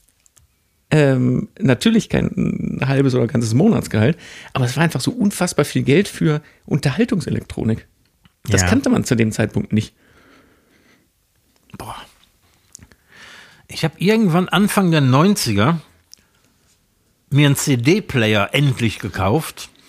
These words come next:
Speaker 2: weil es die Platte, die ich haben wollte, nicht mehr auf Platte gab. Und ich hab mir dann
Speaker 1: Mhm.
Speaker 2: die C D gekauft,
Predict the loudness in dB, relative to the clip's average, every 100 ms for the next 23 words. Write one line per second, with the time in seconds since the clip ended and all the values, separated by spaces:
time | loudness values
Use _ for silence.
0 | -20 -4 0 0 0 -2 0 -2 2 2
1 | 2 2 0 0 2 0 0 0 0 0
2 | -2 -2 -2 -4 -8 -8 -4 -6 -4 -8
3 | -12 -12 -8 -8 -10 -8 -10 -10 -20 -14
4 | -8 -6 -2 0 2 0 0 -2 2 2
5 | 4 0 0 0 0 -4 -14